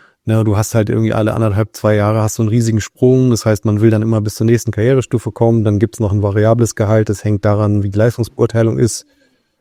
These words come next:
Ähm, das ist so ein Wahn-, also ü-, führt zu so einem wahnsinnigen Wettbewerb, weil man immer weiß, man konkurriert mit allen Leuten, die in der gleichen Stufe sind. Ne, nicht alle können dann irgendwie den gleichen Bonus bekommen. Und was ich auch besonders perfide fand,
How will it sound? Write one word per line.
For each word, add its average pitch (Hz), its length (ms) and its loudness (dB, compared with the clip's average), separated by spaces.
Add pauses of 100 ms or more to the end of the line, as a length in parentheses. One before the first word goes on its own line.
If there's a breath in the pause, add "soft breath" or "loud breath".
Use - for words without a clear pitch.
(180)
Ähm, 107 520 0 (120)
das 143 260 -6
ist 113 100 0
so 117 80 0
ein 107 60 2
Wahn-, 110 280 0
also 117 340 -4
ü-, 147 160 0
führt 139 280 0
zu 127 60 -4
so 120 100 0
einem 117 100 2
wahnsinnigen 120 360 2
Wettbewerb, 135 380 0
weil 120 80 4
man 117 100 2
immer 113 180 0
weiß, 117 220 0
man 110 120 -2
konkurriert 113 420 0
mit 135 100 0
allen 135 220 0
Leuten, 135 320 0
die 135 200 0
in 127 120 0
der 127 100 -2
gleichen 131 280 -2
Stufe 147 320 -6
sind. 170 280 -2
Ne, 147 140 -4
nicht 123 360 -6
alle 127 200 0
können 127 200 -2
dann 127 180 0
irgendwie 120 420 0 (100)
den 120 80 0
gleichen 117 260 0
Bonus 120 280 -2
bekommen. 127 480 -4 (960 soft breath)
Und 131 340 2 (680)
was 117 180 -2
ich 135 180 2
auch 127 160 0
besonders 117 440 2
perfide 117 560 -2
fand, 110 420 -2